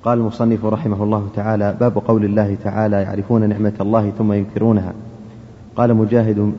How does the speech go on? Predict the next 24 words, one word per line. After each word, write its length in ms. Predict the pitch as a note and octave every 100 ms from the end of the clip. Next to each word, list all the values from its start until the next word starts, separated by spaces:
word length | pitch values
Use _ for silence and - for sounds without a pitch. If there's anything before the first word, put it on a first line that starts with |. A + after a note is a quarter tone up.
| -
رحمه 340 | A2 A2 A2 G2+
الله: 300 | G2+ G#2 G2+
"ما 120 | G#2
معناه؟ 360 | G#2+ G#2 A#2 A2+ - -
هو 60 | A#2+
قول 260 | A#2 A2+
الرجل: 380 | G#2 A2+ A2+ G#2+ G#2+
'هذا 240 | A#2 G#2+
مالي 320 | G#2+ G#2+ G#2 G2+ - - -
ورثته 360 | A#2 - G2+
عن 160 | G2+ G#2+
آبائي'". 500 | G2+ F#2+ A2 A2+ F#2 - - - -
وقال 320 | F#2+ F2+ A2+ G#2
عون 300 | G#2 A2 G2
بن 140 | G2
عبد 180 | G2+ G2
الله: 220 | G2+ A2
"يقولون: 600 | G2+ G2 G2 G#2 A2+ A2 A2 - -
'لولا، 280 | A2 A#2 G#2 -
لولا 340 | A2+ A#2 G#2 G2 -
فلان 380 | A2 A2 G2+
لم 140 | G#2+ B2+
يكن 240 | G#2 G#2+ F#2
كذا'". 280 | A2+ G2+